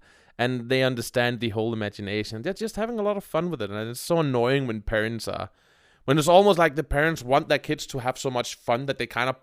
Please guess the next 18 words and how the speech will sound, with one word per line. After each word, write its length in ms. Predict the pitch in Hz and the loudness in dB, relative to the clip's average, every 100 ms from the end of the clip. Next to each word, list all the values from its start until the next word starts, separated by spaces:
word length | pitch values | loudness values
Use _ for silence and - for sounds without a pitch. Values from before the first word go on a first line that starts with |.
| _ | _
pushes 580 | - 147 - 147 - - - _ _ _ _ _ 110 | 0 0 2 2 2 -8 -16 _ _ _ _ _ -14
th-, 140 | - 135 107 | -10 -10 -10
their 440 | 110 110 135 139 147 | -6 0 4 6 4
idea 500 | 123 127 127 135 139 | 4 0 -2 0 2
of 180 | 127 135 | 0 -4
fun 320 | - 135 143 - | 0 0 0 -2
onto 400 | 139 139 160 143 | -4 -2 2 4
'em, 180 | 131 135 | 4 0
and 160 | 123 | -2
it's 180 | 120 - | -4 -4
just, 360 | 135 127 - - - - _ _ - | -6 -8 -8 -16 -20 -20 _ _ -6
just, 380 | 175 143 - | -4 -4 -8
just 300 | - 175 - - _ | -4 -4 -4 -14 _
don't. 460 | 87 85 85 - _ | -8 -8 -10 -14 _
Just, 260 | 147 147 - | -6 -6 -4
just 240 | 165 - | -6 -4
let 180 | 101 - | -10 -12
them 140 | 92 | -14